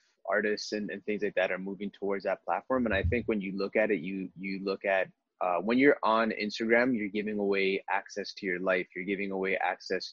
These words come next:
to everything that's personal about, you know, like, when you're on the road as an artist, when you're touring, all the backstage stuff. So I think what, what they're doing is they're just monetizing access to themselves. Like,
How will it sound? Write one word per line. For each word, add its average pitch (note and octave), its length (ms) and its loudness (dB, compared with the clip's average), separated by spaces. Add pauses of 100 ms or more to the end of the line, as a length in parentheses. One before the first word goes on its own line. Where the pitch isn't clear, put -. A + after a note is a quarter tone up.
to F#2+ 180 0 (400)
everything C3 520 6
that's G#2+ 300 4
personal A2+ 360 2
about, G#2 300 4 (320)
you A#2 120 2
know, G#2 140 6
like, G2+ 180 4
when A2 100 4
you're G#2+ 120 4
on G#2+ 100 2
the G#2+ 100 2
road A2+ 300 8
as G2+ 100 6
an G2 140 2
artist, F#2 420 2
when G2 160 -4
you're G2+ 160 0 (100)
touring, G#2 320 4
all F#2+ 160 2
the G#2+ 60 0
backstage G2 560 2
stuff. F2 240 -2
So G#2+ 360 4 (540)
I B2+ 120 8
think E3+ 180 4
what, C#3+ 220 10
what B2 240 6
they're A2+ 140 6
doing C#3+ 340 6
is A2+ 120 4
they're G#2+ 140 4
just G#2+ 240 -2
monetizing G2+ 640 0
access G2+ 400 0
to - 160 -20
themselves. E2 400 -8
Like, E2 180 -4